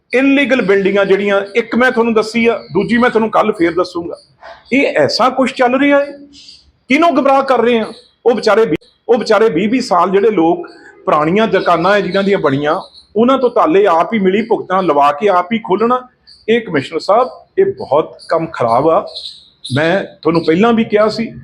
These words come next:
ਵੀ ਸੀ ਐਮ ਹਾਊਸ, ਉਹਨਾਂ ਨੇ ਵੀ ਇਤਰਾਜ਼ ਜਤਾਇਆ ਤੁਹਾਡੀਆਂ ਬਿਲਡਿੰਗਾਂ ਤੇ ਜਿਹੜੀਆਂ ਇਲੀਗਲ ਬਣੀਆਂ ਏ।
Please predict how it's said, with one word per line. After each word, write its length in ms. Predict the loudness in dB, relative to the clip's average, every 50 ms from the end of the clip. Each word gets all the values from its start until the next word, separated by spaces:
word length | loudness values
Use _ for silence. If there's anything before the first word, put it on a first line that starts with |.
| -18 -18 -20 -20 -20 -20 -20 _ -6
ਵੀ 80 | -6
ਸੀ 220 | -4 -4 -4 -2 0
ਐਮ 180 | 0 2 2
ਹਾਊਸ, 300 | 2 2 2 0 -2 -8 -14 -20 _ _ -20 -20 -20 _ _ _ -2
ਉਹਨਾਂ 260 | 0 2 2 2 2
ਨੇ 120 | 2 2 2
ਵੀ 180 | 2 2 0 0
ਇਤਰਾਜ਼ 440 | 0 0 0 0 0 0 0 0 -2
ਜਤਾਇਆ 340 | -2 0 2 2 2 2
ਤੁਹਾਡੀਆਂ 320 | 0 0 -2 -2 -2 -2 -2
ਬਿਲਡਿੰਗਾਂ 400 | -2 -2 -2 -4 -4 -6 -8 -10
ਤੇ 160 | -12 -14 -20 -20 _ _ -20 -20 -20 -20 -20 -20 -16 -6 -2
ਜਿਹੜੀਆਂ 380 | -2 0 2 2 2 0 0 -4 -8 -14 -12 -6 -4
ਇਲੀਗਲ 400 | -2 0 2 2 2 2 2 0
ਬਣੀਆਂ 360 | 0 0 0 0 0 -2 -2
ਏ। 60 | -4